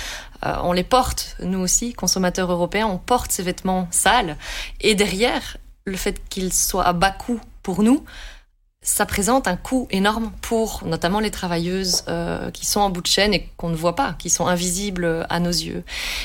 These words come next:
Et donc ce n'est pas trop fort de dire que, euh, l'industrie de la mode est rentrée dans un système de surproduction.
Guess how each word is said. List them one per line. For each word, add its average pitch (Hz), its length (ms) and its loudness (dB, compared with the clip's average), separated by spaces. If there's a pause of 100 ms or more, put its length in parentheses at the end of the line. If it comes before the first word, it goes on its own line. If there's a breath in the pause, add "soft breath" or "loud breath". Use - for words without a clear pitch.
(100 loud breath)
Et 190 80 2
donc 214 160 2
ce - 120 2
n'est 208 140 4
pas 269 300 4 (120)
trop - 140 -2
fort 226 420 4
de 196 100 -2
dire 196 340 0
que, 208 200 2 (460 loud breath)
euh, 160 320 4
l'industrie 220 800 2
de 208 80 2
la 190 140 4
mode 240 500 0
est 196 80 2
rentrée 202 380 0
dans 208 260 0
un 180 80 4
système 240 640 4
de 190 100 0
surproduction. 196 1040 0